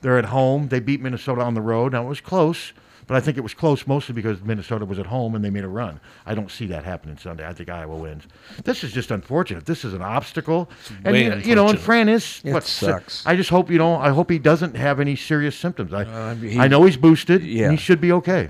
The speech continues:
Speaker 3: He should be
Speaker 1: But it's an
Speaker 3: fine.
Speaker 1: obstacle. It's a distraction. And it's just
Speaker 3: And it
Speaker 1: unfortunate.
Speaker 3: does say that Billy Taylor has a temper, so, I mean, uh
Speaker 2: So that's fi-,
Speaker 3: <laughs>
Speaker 2: so then he will be a-,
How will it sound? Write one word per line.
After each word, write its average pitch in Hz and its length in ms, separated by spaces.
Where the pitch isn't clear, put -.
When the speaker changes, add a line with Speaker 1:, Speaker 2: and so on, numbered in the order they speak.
Speaker 3:
He 110 120
should 117 280
be 107 80
Speaker 1:
But 170 120
it's 175 120
an 147 100
Speaker 3:
fine. 131 80
Speaker 1:
obstacle. 160 600
It's 139 140
a 113 40
distraction. 113 800
And 127 140
it's 135 100
just - 200
Speaker 3:
And 131 100
it 131 60
Speaker 1:
unfortunate. 143 260
Speaker 3:
does 101 100
say 135 140
that 110 160
Billy 107 240
Taylor 95 380
has 101 260
a 87 80
temper, 85 400
so, - 180
I 98 40
mean, 92 280
uh 90 160
Speaker 2:
So 156 180
that's 147 260
fi-, 180 340
Speaker 3:
<laughs> - 120
Speaker 2:
so 175 200
then 170 180
he 175 180
will 196 180
be 185 600
a-, 156 180